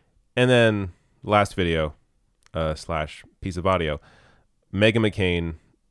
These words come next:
being ignorant of, uh, voting rights. So these, uh, I, I think you'll enjoy these.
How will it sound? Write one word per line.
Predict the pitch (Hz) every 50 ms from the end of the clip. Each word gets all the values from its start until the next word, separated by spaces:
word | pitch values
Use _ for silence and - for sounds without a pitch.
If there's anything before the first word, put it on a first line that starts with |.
| _ _ _ _ - 90 87 85 80
being | 78 92 90 87 87 85 -
ignorant | 92 95 92 90 85 82 78 - - _ -
of, | 85 82 80 78 80 78 76
uh, | 80 78 76 78 76 76 65 - - _ _
voting | - 80 85 85 90 87 85 80
rights. | 69 67 52 - - - - - _ _ _ _ _ _ _ -
So | - - 92 80 76 67 - - - _ _ _ _ _ _ _ _ _ _ _ _ _ _ _ _ _ _ -
these, | 110 123 127 156 139 117
uh, | 131 123 117 113 113 113 110 107 104 104 98 90 - - - _ _ _ _ _ _ _ _ _ _ _ _ _ _ _ _ _ _ _ _ _ _ _ - -
I, | 90
I | 90 85 92 92
think | 92 - 113 98
you'll | 110 104 101
enjoy | 95 90 92 92 95
these. | 101 117 117